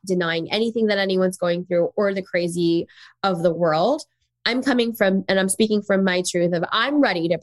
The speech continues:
put all of this behind us. And I'm ready to start this year with all the intention that I've had, which I start every single year with. I don't know if you had an opportunity to come join me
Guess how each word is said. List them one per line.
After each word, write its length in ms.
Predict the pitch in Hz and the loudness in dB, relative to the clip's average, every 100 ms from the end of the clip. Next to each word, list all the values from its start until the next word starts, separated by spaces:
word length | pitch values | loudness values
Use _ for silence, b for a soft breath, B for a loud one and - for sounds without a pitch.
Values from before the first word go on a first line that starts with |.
| - | -4
put 200 | 139 - - - _ _ _ _ | -4 -4 -8 -8 _ _ _ _
all 220 | 208 202 | 0 2
of 100 | 185 | 2
this 300 | 175 170 - - 190 | 2 -2 -6 -10 -2
behind 460 | 208 196 180 175 165 | -2 0 -2 0 0
us. 260 | 156 185 | -2 -2
And 80 | 196 | 0
I'm 180 | 202 240 | 0 0
ready 220 | 214 202 | 0 0
to 100 | 190 | -2
start 400 | 185 - 180 - - | -4 -2 -2 -4 -4
this 240 | 190 - | -6 -2
year 300 | 190 180 170 | 0 2 2
with 140 | 180 185 | 0 0
all 180 | - 185 | -2 0
the 120 | 208 | 0
intention 520 | 196 190 185 180 175 170 | -2 -2 -2 -2 -2 -2
that 100 | - | -2
I've 220 | 180 175 - | -4 -4 -6
had, 280 | 175 170 170 b b | -2 -2 -4 b b
which 160 | 185 185 | -2 0
I 120 | 190 | -2
start 320 | 185 170 - - | -2 -4 -4 -6
every 400 | - 208 196 190 | -2 0 0 0
single 340 | 190 185 185 180 | 0 2 2 2
year 200 | 180 170 | 2 2
with. 200 | 165 165 b b _ | 0 -4 b b _
I 40 | 208 | -2
don't 80 | 214 | 0
know 80 | |
if 60 | 214 | 0
you 100 | 214 | 0
had 160 | 202 190 | 0 -2
an 80 | |
opportunity 600 | 190 180 185 190 190 180 | -2 -2 -4 -2 0 2
to 80 | 180 | 0
come 280 | - 175 175 | -2 -4 0
join 300 | 202 247 240 | 2 2 2
me 260 | 240 233 | 2 0